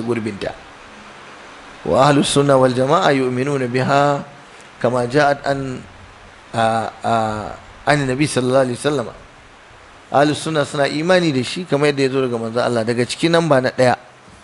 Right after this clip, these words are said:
Ai, bai yi littafi ba, bai yi lamba ba, sai ka rubuta. Zuhurul Mahdi. Mahdi zai bayyana. Wannan babban abu ne. Babba ne. Mahdi shine Muhammad bin Abdullahi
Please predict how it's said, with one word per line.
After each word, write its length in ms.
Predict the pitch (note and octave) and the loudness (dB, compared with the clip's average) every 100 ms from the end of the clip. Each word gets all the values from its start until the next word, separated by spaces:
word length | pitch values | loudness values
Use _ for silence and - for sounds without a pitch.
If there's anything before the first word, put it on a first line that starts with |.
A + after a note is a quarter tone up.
| - - - - - - | -20 -20 -20 -20 -20 -8
Ai, 160 | A#2+ B2+ | -6 -2
bai 120 | B2 | -2
yi 40 | B2 | -2
littafi 460 | B2+ B2 C3 A#2+ A2 | -4 0 0 0 -6
ba, 100 | A#2 | -8
bai 120 | A#2 B2 | -2 0
yi 60 | |
lamba 260 | C3 C3+ B2 | 0 -2 -4
ba, 120 | A#2 | -6
sai 160 | - A#2+ | -8 -6
ka 100 | A2 | -6
rubuta. 280 | G#2+ A2 - - - - - - - | -6 -10 -18 -20 -20 -20 -20 -20 -2
Zuhurul 380 | B2+ D3 E3+ D3+ | 2 4 4 2
Mahdi. 300 | C3 A#2 G2 - - - - - - - - | 0 -2 -6 -16 -20 -20 -20 -20 -20 -20 -6
Mahdi 360 | A#2+ C3 C3 D3 | 0 2 2 0
zai 120 | D3+ | 0
bayyana. 300 | B2 B2 C3 | 0 -2 -2
Wannan 180 | E3 C#3+ | -2 0
babban 260 | B2+ C#3+ B2+ | 0 0 -2
abu 160 | A2+ | -6
ne. 100 | G#2+ G#2 - - - - - - - - - - | -10 -14 -20 -20 -20 -20 -20 -20 -20 -20 -20 -8
Babba 380 | A#2 B2 A#2 E3+ | -4 -4 0 0
ne. 160 | D3 G2+ - - - B2 | 0 -8 -16 -20 -20 -2
Mahdi 400 | B2+ B2 C3 C3+ | 0 0 -2 -6
shine 280 | E3+ E3 | -4 -2
Muhammad 400 | C#3 C3+ D3 D3 | -2 -2 -2 -4
bin 140 | C#3 C3+ | -4 -4
Abdullahi 600 | B2+ B2+ C3+ C#3+ C3+ | -4 -4 0 0 0